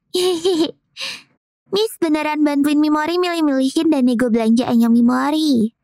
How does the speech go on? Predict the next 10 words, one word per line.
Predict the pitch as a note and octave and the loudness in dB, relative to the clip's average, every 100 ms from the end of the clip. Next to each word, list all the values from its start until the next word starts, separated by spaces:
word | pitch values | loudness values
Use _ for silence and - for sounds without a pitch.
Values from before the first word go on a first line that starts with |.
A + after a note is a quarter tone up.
| - | -2
Mimori | C4+ B3+ B3+ F4 | 0 2 0 -2
juga | E4 D4+ C#4 | -2 0 -2
ngasih | C#4 B3 | 0 0
bayarannya. | B3 A#3+ A#3+ B3 D#4 F#4 E4 D#4+ E4 - _ _ _ - | 0 0 -2 0 0 0 -2 -4 -6 -8 _ _ _ -4
Habis | E4 D4+ - | 0 0 0
ngucapin | E4 F4 D#4+ D#4+ | -2 -2 -2 -2
makasih | D#4+ E4 E4+ F4 | -2 -4 -2 0
dan | D4+ D4 | 0 0
mau | D4+ | -2
pergi, | F4+ F#4+ D4 C4 B3+ C#4 F4+ | -2 -6 -4 -2 0 2 0